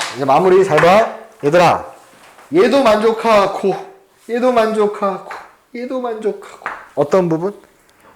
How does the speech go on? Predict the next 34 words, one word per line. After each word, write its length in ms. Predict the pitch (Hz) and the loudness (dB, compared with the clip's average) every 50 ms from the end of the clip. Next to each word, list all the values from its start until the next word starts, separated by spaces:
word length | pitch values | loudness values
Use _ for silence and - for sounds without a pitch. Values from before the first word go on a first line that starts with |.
| _ _ | _ _
겹쳐야 480 | - - 123 - - - - 165 123 95 | -6 -6 -6 -6 -6 -4 -2 -2 -2 -2
돼. 140 | - - - _ _ | -6 -14 -20 _ _
다 340 | - - - 233 247 247 - | -2 2 4 6 6 4 4
동시에 380 | 202 202 214 214 202 247 226 | 4 2 2 2 2 2 4
만족해야 480 | 196 160 151 156 165 160 - - 185 165 | 4 4 2 2 -2 -4 -2 0 -2 -2
된다. 240 | 135 123 113 101 98 - _ _ - - - - - - - | -2 -4 -12 -16 -20 -20 _ _ -20 -20 -20 -20 -20 -14 -4
그러니까 220 | - 190 185 196 190 165 | -2 0 2 2 0 -2
이 100 | - - - - - - | -4 -14 -18 -18 -20 -10
동시에란 600 | - 180 180 190 202 196 254 254 247 247 240 226 202 | -8 -4 -4 -4 -4 0 2 2 4 4 2 2 2
말이 220 | 202 196 196 196 | 2 2 2 2
나오면 760 | 156 127 120 143 151 147 139 127 127 131 139 139 135 110 101 - - _ _ _ - - - - _ _ | 2 0 -2 -2 -4 -6 -8 -8 -8 -8 -8 -10 -10 -12 -14 -18 -20 _ _ _ -20 -20 -20 -20 _ _
다 340 | - - - - 233 247 240 | -14 -12 -4 0 2 2 4
만족하면 460 | 196 180 185 202 208 208 208 196 165 | 2 2 0 -2 -2 -2 -2 -2 -2
겹치는 420 | - 156 147 147 - - 220 220 | -4 -8 -8 -8 -8 -10 -10 -6
목록 240 | 208 185 165 151 135 | -6 -4 -4 -4 -4
찾아야 340 | - - - 190 196 180 143 | -4 -6 -6 -4 -2 -4 -2
돼. 80 | 113 113 | -2 -4
알겠니? 300 | 117 123 127 131 160 - - - _ - - - - - - - - - _ | -4 -4 -8 -10 -12 -18 -20 -20 _ -4 -4 -4 -4 -6 -12 -18 -20 -20 _
자, 200 | - 185 - - - | -2 -2 -2 -2 -4
우리 80 | 165 | -6
수직선도 420 | 156 - 240 240 233 220 190 185 165 | -4 -2 -4 -2 -2 -2 -2 -2 -4
그려보세요. 340 | 170 170 156 139 123 - - - - _ _ _ - - - - - _ _ _ | -6 -6 -8 -8 -12 -14 -20 -20 -20 _ _ _ -20 -20 -20 -20 -20 _ _ _
자, 180 | 175 175 175 | -2 0 0
수직선 540 | 165 190 208 214 214 208 220 220 220 202 170 | 0 0 0 -2 -2 -4 -4 -4 -2 -4 -4
그려요. 720 | - 175 175 208 214 208 208 214 214 220 220 220 214 190 - | -6 -2 -2 0 2 2 2 2 2 0 0 0 -2 -2 0
자, 440 | - 185 160 139 - - - - - - - | 2 2 2 2 2 -2 -8 -14 -16 -10 -8
이쁘게 320 | 180 175 180 220 240 240 | -8 -6 -2 0 2 4
그린 200 | 233 226 220 220 | 4 4 4 4
거 60 | 202 | 4
알려줬지? 760 | 165 175 196 208 208 190 - - 220 240 247 233 - - - - | 4 4 6 6 4 4 2 0 -2 -2 -2 -4 -6 -16 -14 -2
멀쩡한 360 | 156 160 175 175 233 226 226 | 0 2 2 4 4 4 4
숫자 180 | 208 - - 196 | 2 2 0 0
먼저 220 | 165 170 180 175 | 0 2 0 0
그려. 220 | 165 151 139 117 | 0 0 -2 -4